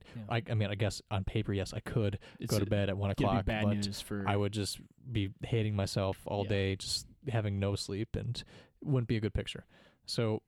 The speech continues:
Speaker 2: m-, maybe the, the reason why I'm, like, I haven't been very true to myself is the fact that my new schedule demands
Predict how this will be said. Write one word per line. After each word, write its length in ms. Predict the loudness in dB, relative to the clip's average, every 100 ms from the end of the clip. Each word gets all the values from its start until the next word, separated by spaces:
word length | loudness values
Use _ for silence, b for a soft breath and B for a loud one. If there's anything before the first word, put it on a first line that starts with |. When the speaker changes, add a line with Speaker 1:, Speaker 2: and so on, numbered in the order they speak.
| -8
Speaker 2:
m-, 220 | -6 -2
maybe 460 | 2 2 4 4 4
the, 520 | 2 2 4 2 -2 -8 _ _ _ _ _ -20 -20 _ _ -2
the 120 | 2
reason 340 | 4 4 4
why 180 | 4 4
I'm, 80 | 2
like, 180 | 0 2
I 60 |
haven't 260 | 2 4 2
been 120 | 2
very 400 | 4 6 4 2 b b -20 -12
true 280 | 0 2 2
to 100 | 0
myself 640 | -4 -4 -6 -8 -10 -14 -18 _ _ -6
is 460 | 0 0 0 -4 -8
the 80 | -4
fact 320 | -2 -2 -2
that 360 | -2 -2 -8 -18 b b b b -2
my 80 |
new 160 | 2 2
schedule 420 | 2 0 2 0
demands 800 | 2 2 2 2 0 -2 -6 -10